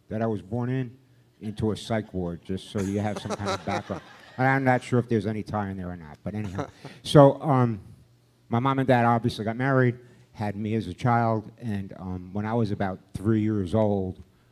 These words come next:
Speaker 1: um, my dad got into some trouble.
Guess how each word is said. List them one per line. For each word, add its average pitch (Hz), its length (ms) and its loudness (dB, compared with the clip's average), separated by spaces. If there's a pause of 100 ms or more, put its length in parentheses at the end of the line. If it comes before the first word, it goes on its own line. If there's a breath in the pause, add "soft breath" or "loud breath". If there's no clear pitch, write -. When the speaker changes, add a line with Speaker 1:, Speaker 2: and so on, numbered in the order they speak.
(160 soft breath)
Speaker 1:
um, 87 280 -12 (580)
my 90 200 -10
dad 98 360 -4
got 101 180 -4
into - 140 -12
some 104 160 -12
trouble. 117 360 0